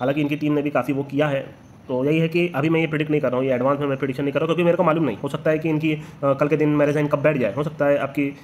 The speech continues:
कल के दिन आपकी Laura वुलवार्ड बैठ जाए, continue से match खेल रहे हैं, तो अभी पांच टी ट्वेंटी भी बचा है, तो prediction का कोई sense नहीं बनेगा। अगर यही team पूरी खेलती है तो फिर South Africa, क्योंकि मैं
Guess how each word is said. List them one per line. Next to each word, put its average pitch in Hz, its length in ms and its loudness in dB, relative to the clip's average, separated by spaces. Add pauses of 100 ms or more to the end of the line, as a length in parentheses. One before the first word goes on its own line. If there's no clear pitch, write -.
(140)
कल 139 100 0
के 147 80 0
दिन 147 120 2
आपकी 139 140 0
Laura 143 180 4
वुलवार्ड 147 460 2
बैठ 123 160 0
जाए, 110 100 -2
continue 143 300 0
से 143 100 -2
match 131 180 -2
खेल 120 140 -6
रहे 113 80 -8
हैं, 113 100 -8
तो 143 80 0
अभी 131 140 2
पांच 139 260 0
टी 139 80 -2
ट्वेंटी 135 240 0
भी 139 60 0
बचा 123 220 -4
है, 101 60 -4
तो 175 180 0
prediction 160 500 -2
का 180 80 4
कोई 175 120 -2
sense 151 260 -4
नहीं 120 100 -4
बनेगा। 110 260 -8 (340)
अगर 185 140 2
यही 170 160 6
team 190 220 0
पूरी 180 160 0
खेलती 160 300 0
है 175 80 2
तो 185 100 -2
फिर 196 100 -2
South 143 160 0
Africa, 117 300 -6
क्योंकि - 500 -6
मैं 160 180 2